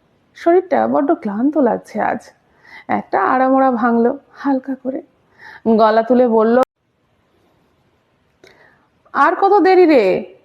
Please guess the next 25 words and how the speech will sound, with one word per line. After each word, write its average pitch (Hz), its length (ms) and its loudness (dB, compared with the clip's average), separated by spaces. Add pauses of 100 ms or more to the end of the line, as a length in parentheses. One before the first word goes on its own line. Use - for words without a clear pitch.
(200)
"এই 285 120 2
তো 294 120 0
হয়ে 202 240 0
গেছে 190 240 0
দাদা, 180 300 0 (540)
দুটো 220 500 2
অমলেটের 208 540 0
অর্ডার 196 320 2
আছে, 214 280 0
ভেজে 208 360 0
নি।" 403 240 0 (840)
মিন্ময়ের 339 500 4
নাকে 339 480 0 (180)
ঝাপটা 269 440 -4
মারল 285 340 2
গরম 226 480 0
ডিম 214 280 -4
ভাজার 202 320 -4
গন্ধ। 190 420 -8 (480)
মনটা 240 600 0
চনমন 214 440 -2
করে 202 220 -4
উঠল 202 300 -8
ওর। 180 240 2 (640)
ছোটবেলায় 285 640 2